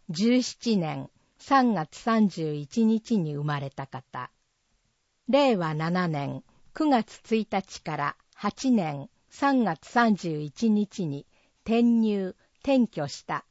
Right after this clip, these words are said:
七十五歳以上の方。その他、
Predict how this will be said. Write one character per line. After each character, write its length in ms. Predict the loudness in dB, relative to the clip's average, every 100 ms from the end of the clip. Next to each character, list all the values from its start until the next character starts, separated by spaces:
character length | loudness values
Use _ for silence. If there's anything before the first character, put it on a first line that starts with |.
| _
七 320 | -2 0 0
十 280 | -2 -6 -6
五 160 | -6 -6
歳 360 | -2 0 0 -4
以 100 | -4
上 280 | -4 -6
の 140 | -8 -10
方。 400 | -14 -14 -16 -16 _ _ _ _ _ _ _ _ _
そ 200 | -4 2
の 160 | 2 2
他、 300 | -2 -4